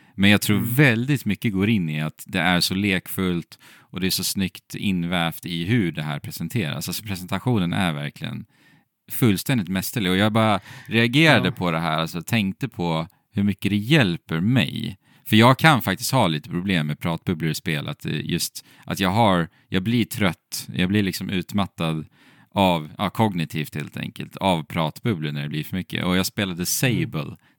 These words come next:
Speaker 1: direkt efter Chicory. Och de pratbubblorna är liksom,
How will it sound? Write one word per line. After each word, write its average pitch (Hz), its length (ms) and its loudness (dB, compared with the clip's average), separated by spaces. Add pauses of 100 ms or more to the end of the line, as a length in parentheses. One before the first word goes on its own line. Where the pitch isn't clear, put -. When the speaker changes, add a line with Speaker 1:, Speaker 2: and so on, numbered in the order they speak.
Speaker 1:
direkt 104 480 -2
efter 101 520 -6 (340)
Chicory. - 540 -4 (500)
Och 98 120 -2
de 120 260 6
pratbubblorna 87 800 0
är 73 120 0
liksom, 73 500 -4